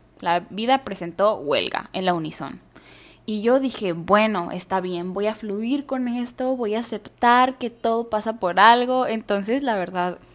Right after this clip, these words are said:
me he adaptado bastante bien a ese hecho. Así que estoy orgullosa de mí, ¿cómo no lo voy a estar?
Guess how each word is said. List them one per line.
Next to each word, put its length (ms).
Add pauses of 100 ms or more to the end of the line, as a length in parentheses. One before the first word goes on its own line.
(120)
me 180
he 60
adaptado 520
bastante 600
bien 220
a 180
ese 320
hecho. 360 (480)
Así 240
que 120
estoy 200
orgullosa 420
de 140
mí, 180
¿cómo 300
no 140
lo 120
voy 180
a 40
estar? 380